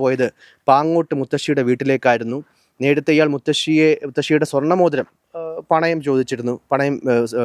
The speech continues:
വെച്ചിരുന്നു. ഇവിടെ എത്തിയ അഫാൻ മുത്തശ്ശിയോട് പണം ആവശ്യപ്പെട്ടു. എന്നാൽ അതിന് വിസമ്മതിച്ചതോടെയാണ്, ആ,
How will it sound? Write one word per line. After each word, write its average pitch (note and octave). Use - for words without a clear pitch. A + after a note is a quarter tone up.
വെച്ചിരുന്നു. A#2+
ഇവിടെ D3
എത്തിയ D#3
അഫാൻ D3
മുത്തശ്ശിയോട് C#3+
പണം C3
ആവശ്യപ്പെട്ടു. C3+
എന്നാൽ C3
അതിന് C#3+
വിസമ്മതിച്ചതോടെയാണ്, C3+
ആ, C3